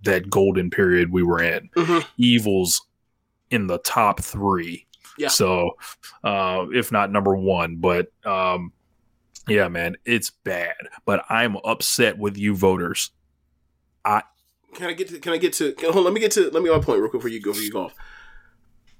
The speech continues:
Speaker 2: If you had told me that, like, in two thousand nineteen, two thousand twenty, when Sho was out here chasing after Shingo, that he would then be doing this shit, I wouldn't have believed you.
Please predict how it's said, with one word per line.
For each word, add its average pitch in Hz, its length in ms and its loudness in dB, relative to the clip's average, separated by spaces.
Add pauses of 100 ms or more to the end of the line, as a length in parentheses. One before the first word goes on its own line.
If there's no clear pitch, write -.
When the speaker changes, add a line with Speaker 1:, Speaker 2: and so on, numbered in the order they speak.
(920)
Speaker 2:
If 151 160 2
you 196 160 0
had 233 140 0
told 180 380 2
me 123 340 4 (440)
that, 131 360 2 (480)
like, 135 520 0
in 135 140 2
two 185 140 -6
thousand 165 360 4
nineteen, 139 520 0
two 147 160 -2
thousand 127 280 0
twenty, 127 380 4
when 107 280 0
Sho 143 420 2
was 139 180 4
out 131 120 2
here 123 100 0
chasing 135 480 0
after 123 240 0
Shingo, - 600 -2 (1400)
that 123 200 0
he 165 120 -2
would 131 260 0
then 147 160 4
be 139 120 4
doing 127 340 2
this 120 180 6
shit, 123 440 2 (1300)
I 143 80 2
wouldn't 165 220 -2
have 147 80 -2
believed 123 360 -4
you. - 160 -8